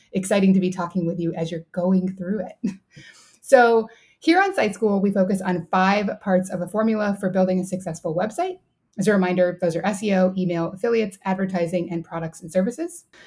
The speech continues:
Uh, I invited you on today because I know you're awesome, awesome at creating revenue through your website with products and services. So let's start with products. Uh, I know you have some ebooks on the Thought Card. Can you tell a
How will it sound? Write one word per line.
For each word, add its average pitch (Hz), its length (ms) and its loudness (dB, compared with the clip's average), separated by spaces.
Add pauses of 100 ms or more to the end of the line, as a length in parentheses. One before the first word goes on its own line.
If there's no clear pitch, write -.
(180)
Uh, 190 420 4
I 254 140 4
invited 302 340 2
you 247 120 2
on 247 120 4
today 214 540 2
because 196 300 0
I 190 100 2
know 190 320 2
you're 240 260 0
awesome, - 600 -2
awesome - 560 2
at 190 100 -4
creating 226 440 0
revenue 185 580 0
through 196 140 -2
your 202 180 0
website 175 340 -2
with 180 140 -4
products 170 380 -6
and 180 80 -4
services. - 560 -10 (600)
So - 160 4
let's 247 220 6
start 247 160 6
with 226 100 2
products. - 560 -6 (320)
Uh, 185 160 2
I 202 120 2
know 214 420 4
you 202 220 2
have 180 260 0
some - 160 -2
ebooks 285 420 0
on 247 120 2
the 262 60 -2
Thought 254 220 -6
Card. 247 300 -2
Can 196 180 0
you 190 100 4
tell 202 380 -4
a 196 220 -2